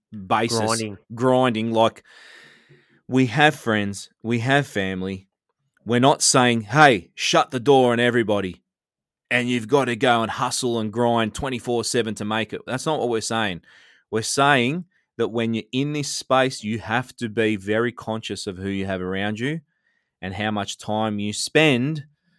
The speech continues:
Speaker 1: with people that are potentially draining, negative, all that sort of stuff. You have to be mindful of that. I just wanted to say that because,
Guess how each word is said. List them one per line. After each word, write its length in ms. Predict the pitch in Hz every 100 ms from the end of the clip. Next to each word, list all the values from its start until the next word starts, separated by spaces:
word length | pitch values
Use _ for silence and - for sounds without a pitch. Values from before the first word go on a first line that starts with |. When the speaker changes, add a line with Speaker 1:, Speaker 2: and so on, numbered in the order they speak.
| _ _ _ _
Speaker 1:
with 340 | - 110 - _
people 340 | 120 107 107
that 200 | 98 104 - -
are 520 | 123 139 117 120 147 -
potentially 680 | - 120 110 - 104 101 - _ _ 101
draining, 800 | 98 110 107 110 110 110 107 107 -
negative, 840 | 104 110 101 107 104 101 95 - _ _
all 180 | 117 110
that 160 | 98 90
sort 140 | 104
of 60 | 92
stuff. 180 | 95 -
You 100 | 104
have 180 | 127 -
to 80 |
be 120 | 113 110
mindful 460 | 104 104 101 98
of 60 | 87
that. 200 | 82 - _ - - - _ _ _ -
I 100 | 120
just 160 | 123
wanted 200 | 139 120
to 80 | 117
say 220 | - 117
that 180 | 107 98
because, 520 | 110 - 113 101 -